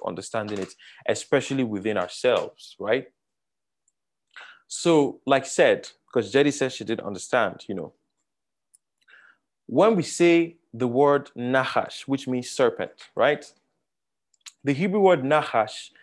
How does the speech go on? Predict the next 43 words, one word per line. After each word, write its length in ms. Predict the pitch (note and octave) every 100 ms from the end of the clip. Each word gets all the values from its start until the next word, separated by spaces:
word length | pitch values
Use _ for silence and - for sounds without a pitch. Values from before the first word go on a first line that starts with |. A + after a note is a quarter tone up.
| _ _ -
means 500 | C3 D3 D3 D3 C#3+
serpent, 720 | - F3 F#3 A3 G#3+ G#3+ - _ _ _ _ _ -
it 160 | A#2
means 480 | C3 C#3+ D3 D3 D3
to 160 | - B2
shine, 640 | - D#3+ F3 F#3+ G#3 G#3 - - -
and 160 | C3 B2+
it 60 | A#2+
means, 500 | C#3 D3+ D3+ D3+ -
um, 540 | B2+ A2+ G#2+ G2+ G2 F#2 -
it 160 | B2+
means 320 | C3 C#3+ C#3+
to 160 | - C3
whisper, 640 | G#2 C3+ D3+ - G2+ - -
right? 400 | - B2+ D3+ - _ - - -
And 160 | D#3+
that 180 | G#3 G#3+
name 320 | F3+ F3+ F3
de-, 120 | C#3
describes 720 | A#2+ A#2 B2+ - - D#3+ D#3+ C3+
a 40 |
particular 520 | - B2+ D3+ D3+ D3+
character, 560 | - - C#3 C3+ C3+ C3+
a 100 | -
particular 540 | - A2 C#3 - C#3
quality, 640 | C3 - B2+ B2 - B2+ A#2 - - -
a 60 | A#2
particular 500 | A#2 - C3 C3+ A#2
nature. 460 | A2+ A2 - - _ _ _ _ - - _ -
Of 180 | - -
course, 260 | C#3+ C3
we 80 | A#2+
know 120 | B2
snakes, 440 | C3 - A#2 B2+ -
snakes 200 | C3 C3
are 60 | G#2
poisonous 640 | - D3+ E3 C3+ F#2 -
and 120 | G2
they 80 | F#2
kill 300 | - - D3+
when 160 | C3 A2+
they 80 |
bite. 440 | F#2+ - - -